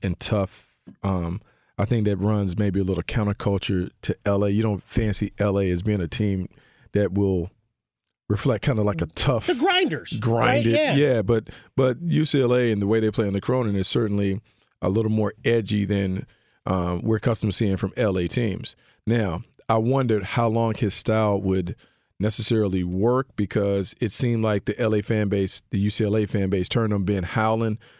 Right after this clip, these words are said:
Speaker 1: who had similar approaches
Speaker 2: Sure.
Speaker 1: when it came to, I felt like when Ben Howland came out to U C L A, they basically played Big East basketball in the Pac-twelve
Speaker 2: Mm-hmm.
Speaker 1: and won.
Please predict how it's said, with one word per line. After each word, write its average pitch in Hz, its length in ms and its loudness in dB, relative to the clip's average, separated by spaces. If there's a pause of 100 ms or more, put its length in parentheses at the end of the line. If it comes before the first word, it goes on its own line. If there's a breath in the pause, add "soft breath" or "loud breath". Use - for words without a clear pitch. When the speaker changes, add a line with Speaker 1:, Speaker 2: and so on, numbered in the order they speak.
(280 soft breath)
Speaker 1:
who 208 100 2
had 214 120 2
similar 147 480 2
approaches 120 680 -2
Speaker 2:
Sure. 98 320 -8
Speaker 1:
when 117 160 2
it 110 80 0
came 110 240 2
to, 104 160 2
I 117 60 2
felt 117 220 2
like 110 280 0 (220 loud breath)
when 101 140 0
Ben 104 160 2
Howland 110 300 2
came 107 200 2
out 107 280 0
to - 120 -2
U 107 160 2
C - 120 -2
L 101 100 2
A, 104 60 2
they 101 120 2
basically 107 300 0
played 98 420 -2 (340 loud breath)
Big 117 180 2
East 120 220 0
basketball 107 680 0 (280)
in 110 80 2
the 113 60 0
Pac-twelve 113 960 -2
Speaker 2:
Mm-hmm. 123 280 -8 (140)
Speaker 1:
and 110 140 2
won. 113 320 2